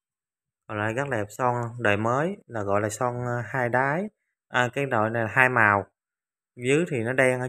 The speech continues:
trên nó vàng, gọi, gọi là son cháy. Nó nhưng thật sự là son không có gì, gì hết. Thì thiết kế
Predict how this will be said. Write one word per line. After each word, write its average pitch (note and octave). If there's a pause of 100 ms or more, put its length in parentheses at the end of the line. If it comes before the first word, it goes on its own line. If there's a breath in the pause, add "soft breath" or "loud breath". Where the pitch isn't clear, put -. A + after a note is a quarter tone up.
trên B2+
nó C#3
vàng, G#2
gọi, G#2+
gọi G#2+ (380)
là G#2+
son B2
cháy. E3+ (760)
Nó C3+
nhưng C3+
thật A2+
sự G#2+
là A2+
son C3
không C3+
có C#3+
gì, A#2
gì C3
hết. D3+
Thì A2+
thiết D#3
kế D3+